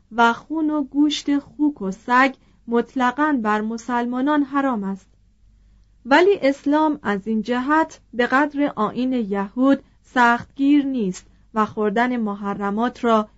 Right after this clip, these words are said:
به هنگام ضرورت اجازه داده است. یک بار از پیامبر درباره پنیری که با گوشت حرام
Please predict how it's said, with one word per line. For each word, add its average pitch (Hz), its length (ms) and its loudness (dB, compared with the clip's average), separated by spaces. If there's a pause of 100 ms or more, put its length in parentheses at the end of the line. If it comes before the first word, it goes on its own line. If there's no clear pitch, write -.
(120)
به 226 120 2
هنگام 233 640 0
ضرورت 226 760 -2
اجازه 277 480 0
داده 190 280 -6
است. 196 280 -6 (1000)
یک 392 240 4
بار 359 320 6
از 202 240 -4
پیامبر 233 720 2 (240)
درباره 233 600 2
پنیری 269 580 0
که 294 160 -2
با 226 220 0
گوشت 254 360 -4
حرام 214 600 0